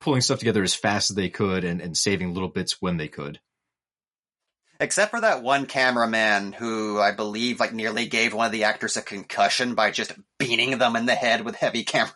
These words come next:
Speaker 2: equipment.
Speaker 1: <laughs> Whoops. That's part of the method.
Speaker 2: Uh, so, God, Xavier really brings up something that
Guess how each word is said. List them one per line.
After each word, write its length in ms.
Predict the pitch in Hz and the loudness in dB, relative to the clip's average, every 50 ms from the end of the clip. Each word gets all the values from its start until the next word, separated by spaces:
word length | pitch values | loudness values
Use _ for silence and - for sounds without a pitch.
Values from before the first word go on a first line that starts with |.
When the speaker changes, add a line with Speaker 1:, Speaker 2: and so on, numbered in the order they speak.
| _ | _
Speaker 2:
equipment. 480 | _ - - - - - 147 147 - - _ | _ -12 -12 -12 -10 -10 -12 -12 -12 -4 _
Speaker 1:
<laughs> 640 | 120 107 - - - - - 151 127 - - - - | -2 0 2 2 2 2 2 2 0 -2 -8 -10 -6
Whoops. 500 | 156 214 415 480 466 - - - - - - _ _ _ _ _ _ _ _ _ _ _ _ _ _ _ _ _ _ _ _ _ _ _ _ _ _ _ _ | 0 2 2 2 2 2 0 0 0 -4 -8 _ _ _ _ _ _ _ _ _ _ _ _ _ _ _ _ _ _ _ _ _ _ _ _ _ _ _ _
That's 120 | - 113 | -4 -2
part 120 | - 151 131 | 0 0 0
of 60 | 107 | 0
the 60 | 98 | 0
method. 280 | 87 90 85 - - - _ _ _ _ _ _ _ _ _ _ _ _ _ _ _ _ _ _ _ _ _ _ _ _ _ _ _ _ _ _ _ _ _ _ _ _ _ _ _ _ _ _ _ _ - - - - - - - - _ _ _ _ _ _ _ _ _ _ _ _ _ _ _ _ _ _ _ _ _ _ _ _ _ _ _ _ _ _ - | -2 -2 -4 -6 -10 -16 _ _ _ _ _ _ _ _ _ _ _ _ _ _ _ _ _ _ _ _ _ _ _ _ _ _ _ _ _ _ _ _ _ _ _ _ _ _ _ _ _ _ _ _ -20 -20 -20 -20 -20 -20 -20 -20 _ _ _ _ _ _ _ _ _ _ _ _ _ _ _ _ _ _ _ _ _ _ _ _ _ _ _ _ _ _ -14
Speaker 2:
Uh, 100 | 151 160 | -8 -6
so, 320 | - - 175 165 147 - - - - - - _ _ _ _ _ _ _ _ _ _ _ | -4 -2 -2 -2 -2 -4 -6 -10 -10 -10 -16 _ _ _ _ _ _ _ _ _ _ _
God, 200 | - 143 127 - - - - _ _ _ _ - | -2 -2 -2 -2 -6 -14 -20 _ _ _ _ -6
Xavier 760 | 190 190 175 156 143 330 - - 427 440 440 427 415 - 370 - | -4 -4 -2 -2 0 0 2 2 2 4 4 4 4 4 4 4
really 280 | 147 151 151 147 135 | 6 6 6 6 4
brings 400 | 110 101 104 107 107 113 117 - | 4 2 0 0 0 0 -2 0
up 200 | 117 113 101 - | 0 0 0 0
something 720 | - - - 110 107 104 101 - 110 104 104 104 104 101 - | -2 -2 0 0 0 -2 -2 -2 -2 0 0 0 -2 -4 0
that 420 | 107 104 104 101 98 101 - - | 2 4 4 4 4 2 -2 -6